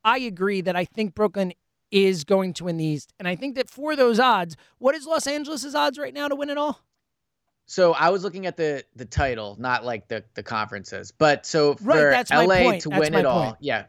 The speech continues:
Speaker 2: For L A to win it all, they're plus two sixty. For the conferences, Brooklyn is plus one forty and Philly is plus five fifty.
Speaker 1: Yeah, I mean, again, I think,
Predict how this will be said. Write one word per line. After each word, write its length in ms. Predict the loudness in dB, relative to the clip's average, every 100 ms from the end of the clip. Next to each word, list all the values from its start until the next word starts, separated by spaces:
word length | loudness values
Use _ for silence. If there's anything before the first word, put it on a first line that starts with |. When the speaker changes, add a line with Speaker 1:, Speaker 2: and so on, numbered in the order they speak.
| _ _ _ _
Speaker 2:
For 160 | 0 2
L 200 | 4 4
A 120 | 4 2
to 140 | -2
win 220 | -4 -2
it 100 | 0
all, 440 | 2 2 2 -4 -2
they're 160 | -2
plus 380 | -2 0 0 0
two 200 | -6 -6
sixty. 540 | -4 -6 -8 -12 -16 _ _ _
For 680 | _ 4 8 8 8 6 4 -2 _ _ _
the 80 | -4
conferences, 920 | 0 4 4 4 -6 -6 -6 -6 -8
Brooklyn 580 | -12 -4 -2 0 -2 -2
is 140 | -2 -4
plus 320 | 0 0 0
one 240 | -4 -4
forty 640 | -2 2 2 2 -4 -6 -8
and 180 | -6 -6
Philly 520 | -6 4 6 6 4
is 180 | 2 -6
plus 320 | -2 0 0
five 260 | 0 -4 -4
fifty. 320 | -10 -14 -10
Speaker 1:
Yeah, 220 | 0 0 0
I 60 | -4
mean, 220 | -4 -4 -4
again, 280 | -2 -2
I 100 | -2
think, 260 | -4 -6 -8